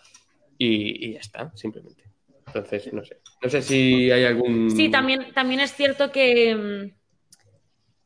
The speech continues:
Speaker 2: que, bueno, que tam-, o sea, y, aunque la universidad, pues, es-, tampoco vaya a hacer los, l-, el grupo de amigos de mi vida, ¿no? Que a lo mejor no sea con los que tenga más cosas en común, lo que sea, a mí lo que me interesa, pues, tener buena relación,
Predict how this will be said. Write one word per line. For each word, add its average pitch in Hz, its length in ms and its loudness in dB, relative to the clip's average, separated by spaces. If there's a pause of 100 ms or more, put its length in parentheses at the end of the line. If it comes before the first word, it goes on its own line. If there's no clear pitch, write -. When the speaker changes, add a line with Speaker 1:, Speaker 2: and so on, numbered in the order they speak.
(140)
Speaker 2:
que, 247 100 -2
bueno, 226 340 -2
que 185 300 -4
tam-, 180 240 -12 (160)
o 202 60 -14
sea, 190 180 -8
y, 196 640 -10
aunque 208 320 -2
la 196 240 2
universidad, 208 680 2 (100)
pues, 240 260 2
es-, - 320 -12
tampoco 240 360 0
vaya 240 200 4
a - 20 -2
hacer 240 180 0
los, 220 760 2 (420)
l-, 226 540 0
el 233 400 6
grupo 233 220 8
de 240 60 8
amigos 240 300 6
de 247 80 6
mi 233 140 4
vida, 233 600 2
¿no? 214 220 -2
Que 233 60 -4
a 214 40 0
lo 208 60 -2
mejor 208 240 -2
no 220 140 2
sea 226 160 -2
con 226 100 0
los 226 140 2
que 226 80 -10
tenga 226 200 -2
más 220 180 -2
cosas 226 200 -4
en 226 120 -2
común, 220 260 0
lo 214 100 2
que 220 120 -4
sea, 214 100 -2
a 214 40 0
mí 220 120 0
lo 214 80 -2
que 208 80 -10
me 202 100 -6
interesa, 202 300 -8
pues, 202 180 -6
tener 202 160 -4
buena 202 220 2
relación, 208 560 -2